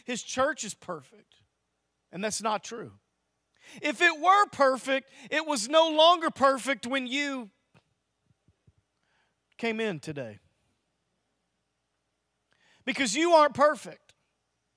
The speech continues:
and I'm not perfect. But through our imperfections,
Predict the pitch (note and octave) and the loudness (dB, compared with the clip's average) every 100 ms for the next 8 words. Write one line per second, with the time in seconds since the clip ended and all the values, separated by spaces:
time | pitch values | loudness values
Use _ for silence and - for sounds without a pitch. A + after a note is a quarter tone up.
0 | _ _ A3 A#3 D#4+ D#4 A#3 G3 G3 E3 | _ _ -2 2 4 4 0 0 -4 -6
1 | - G#3 _ _ _ _ _ _ _ - | -12 -20 _ _ _ _ _ _ _ 0
2 | C#4 C#4+ D4 F4 F4 D#4 E4 D#4 D#4+ C#4 | 0 0 -4 2 6 6 4 -2 -2 -4
3 | B3 - E4 D#4 - - A#3 G#3 G3+ F#3+ | -6 2 2 2 -4 -6 -6 -8 -10 -12
4 | - | -16